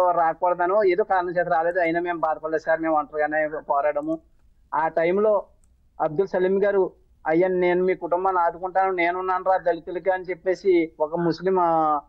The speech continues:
ఆ, ఆయన పాపం వచ్చి మా కుటుంబాన్ని మొట్టమొదటి నుంచి కూడా ఇప్పటి వరకు విడిచిపెట్టకుండా ఆదుకున్నారు సార్. ఆయనకి మేము ఈ జన్మకు చాలా రుణపడి ఉంటాము. ఆయన ఆదుకోపోతే మేము ఏమైపోవాలో మాకే తెలుసు సార్.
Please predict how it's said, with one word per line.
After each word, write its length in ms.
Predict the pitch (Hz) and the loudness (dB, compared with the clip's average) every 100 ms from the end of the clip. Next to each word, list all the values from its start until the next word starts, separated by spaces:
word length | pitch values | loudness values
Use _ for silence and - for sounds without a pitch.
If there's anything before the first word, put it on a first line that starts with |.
| - - | -14 -4
ఆ, 40 | 156 | -2
ఆయన 500 | 156 151 165 165 160 | 0 2 2 2 0
పాపం 400 | 160 151 160 160 | -2 -2 -2 -2
వచ్చి 460 | 156 - 165 156 | -2 0 0 2
మా 100 | 151 | 0
కుటుంబాన్ని 460 | 143 151 160 160 156 | -4 -4 -4 -2 -2
మొట్టమొదటి 800 | 139 - _ _ 160 160 156 165 | -4 -6 _ _ -4 -2 0 -2
నుంచి 180 | 160 | -2
కూడా 140 | - 165 | -2 -2
ఇప్పటి 200 | - 160 | 0 0
వరకు 240 | 156 160 | 0 2
విడిచిపెట్టకుండా 600 | 160 156 - 151 156 156 | 0 0 -6 -4 -2 0
ఆదుకున్నారు 420 | 139 139 - 151 - | 2 0 -2 -4 -2
సార్. 140 | 147 - - | -2 -2 -2
ఆయనకి 480 | 147 156 160 147 131 - _ - | 0 0 0 -2 -4 -10 _ -6
మేము 480 | 151 147 139 127 - - | -2 -2 -2 -4 -8 -4
ఈ 280 | 151 151 143 | 0 2 0
జన్మకు 420 | 139 139 147 156 | 0 -2 -4 -2
చాలా 140 | 139 | 0
రుణపడి 300 | 143 143 139 | 0 0 -2
ఉంటాము. 360 | 151 - 139 156 - _ _ _ _ _ _ _ _ - | -4 -6 -4 -4 -6 _ _ _ _ _ _ _ _ -6
ఆయన 220 | 156 170 | -2 0
ఆదుకోపోతే 760 | 170 160 156 160 190 202 202 202 | 0 0 0 0 0 0 0 0
మేము 720 | 202 196 190 180 170 160 143 - _ - | 0 2 2 4 4 2 -2 -8 _ -4
ఏమైపోవాలో 540 | 160 185 185 175 190 190 | 0 2 0 2 0 2
మాకే 300 | 170 160 165 | 0 -2 -4
తెలుసు 280 | 165 160 | -6 -4
సార్. 160 | - | 0